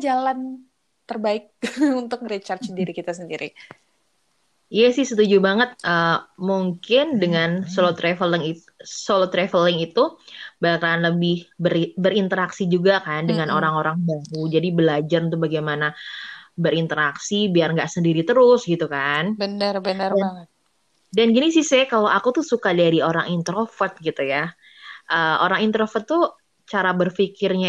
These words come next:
Speaker 2: itu lebih internal gitu loh. Jadi ketika mereka memutuskan sesuatu, biasanya tuh nggak gegabah. Pasti mereka tuh kayak melakukan riset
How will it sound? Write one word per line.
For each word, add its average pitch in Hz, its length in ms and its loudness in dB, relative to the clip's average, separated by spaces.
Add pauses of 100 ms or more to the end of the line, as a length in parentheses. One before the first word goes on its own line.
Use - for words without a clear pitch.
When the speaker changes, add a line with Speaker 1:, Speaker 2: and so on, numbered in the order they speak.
Speaker 2:
itu 302 100 -6 (100)
lebih 175 240 2
internal 180 360 0 (120)
gitu 170 200 -2
loh. 139 120 -2 (220)
Jadi 214 320 -2 (600)
ketika 170 840 -2 (120)
mereka 160 880 -2 (100)
memutuskan 165 600 -2
sesuatu, 165 600 -4 (220)
biasanya 170 400 2
tuh 302 100 -4
nggak 165 220 0
gegabah. 165 440 0 (160)
Pasti 170 260 -8
mereka 202 240 -2
tuh 220 120 -4
kayak 165 180 -2
melakukan 160 320 -2 (120)
riset 180 500 -4